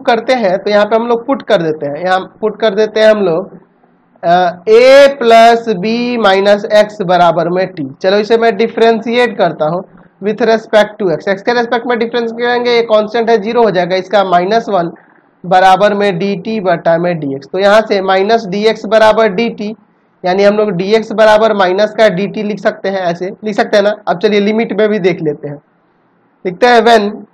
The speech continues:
x equal to a lower limit, तो टी का value यहाँ से क्या होगा, देखो अगर मैं एक्स की जगह यहाँ ए रखूंगा तो ए से ए कट जाएगा, बी बचेगा ना। When x equal to b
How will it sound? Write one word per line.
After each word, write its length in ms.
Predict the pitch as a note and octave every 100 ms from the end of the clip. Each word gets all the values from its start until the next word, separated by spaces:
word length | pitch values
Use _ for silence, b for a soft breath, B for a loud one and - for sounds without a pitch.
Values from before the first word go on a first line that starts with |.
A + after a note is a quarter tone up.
| _ _ _ _ -
x 320 | A3 B3 - - A3+
equal 400 | A3 A3 A3 A3
to 140 | A3 A3+ A3+ G3+
a 120 | F#3 D3 C#3 - _ _ _ _ _ _ _ _ _
lower 320 | D#3+ F3+ G#3+
limit, 400 | G#3 E3+ G3+ G3+ - _ _ _
तो 100 | G3+ G3
टी 220 | A3+ A#3
का 140 | B3 A#3
value 300 | A3 G#3+ A#3
यहाँ 220 | A3 G#3
से 140 | G#3+ G3+
क्या 160 | G3+
होगा, 180 | E3 D3+
देखो 220 | D#3 E3+ D#3
अगर 280 | E3 G3+
मैं 140 | G#3+ A3+
एक्स 140 | A3
की 80 | B3
जगह 180 | A#3+ A#3
यहाँ 160 | A3 A3 A3
ए 160 | A#3 A3+
रखूंगा 560 | G3+ - A3+ F3 D3+
तो 100 | E3+
ए 120 | F#3 G#3
से 160 | G#3+
ए 40 | A3
कट 180 | A3+ G#3
जाएगा, 200 | G#3+ G#3
बी 180 | G3 A#3
बचेगा 320 | A3 A3 F#3
ना। 120 | G#3+ G#3+ _ _ _ _ _ _ _ _ _ _ -
When 300 | F#3 G#3+ G3 G3+ - _ _ _ -
x 340 | G3+ A3+ - -
equal 420 | A3 A3 G#3+ G#3
to 160 | A3+ A3 F3+
b 220 | G3 E3